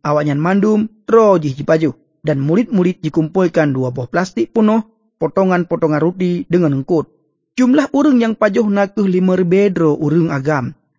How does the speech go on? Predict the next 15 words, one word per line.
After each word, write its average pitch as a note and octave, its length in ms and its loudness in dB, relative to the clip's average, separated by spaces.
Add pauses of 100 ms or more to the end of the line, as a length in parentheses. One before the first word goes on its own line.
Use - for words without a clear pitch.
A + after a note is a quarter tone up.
(160)
Laju, D#3 560 0 (400)
Yesus D3+ 480 -4
guyu G#3+ 320 2
murid-murid F3 480 0
nenyan D3 480 -2
untuk G#3 560 -4
e D4 320 -2
u G#3 160 -2
perahu, C3 400 -2 (320)
dan D#3 240 2
jak F#3+ 320 -2
lebih D#3 320 0
awai D3+ 400 0
ubet D#3 320 -2
saida. A#2+ 560 -4